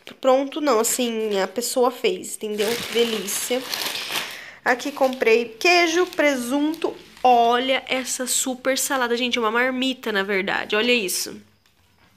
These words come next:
Aqui dentro vem cenourinha, tomatinho, alface, queijo ralado e frango. E já vem com dois molhinhos à base de queijo.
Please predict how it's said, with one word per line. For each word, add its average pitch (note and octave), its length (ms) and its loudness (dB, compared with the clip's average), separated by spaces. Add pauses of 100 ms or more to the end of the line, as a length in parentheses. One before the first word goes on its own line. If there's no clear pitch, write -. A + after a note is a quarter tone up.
(160)
Aqui - 120 -6
dentro A3 360 2
vem G3+ 260 0 (340)
cenourinha, G#3 840 2 (680)
tomatinho, A3 720 0 (180)
alface, A#3 1000 2 (100)
queijo C4 320 6
ralado G3 720 2 (200)
e C4+ 240 0 (160)
frango. A#3+ 680 4
E A#3 100 -2
já A3+ 140 2
vem A#3 120 4
com A#3 140 -6
dois A#3 200 4
molhinhos A3 500 -2
à G3+ 80 2
base G3+ 240 2
de G#3 160 -6
queijo. G3+ 680 -2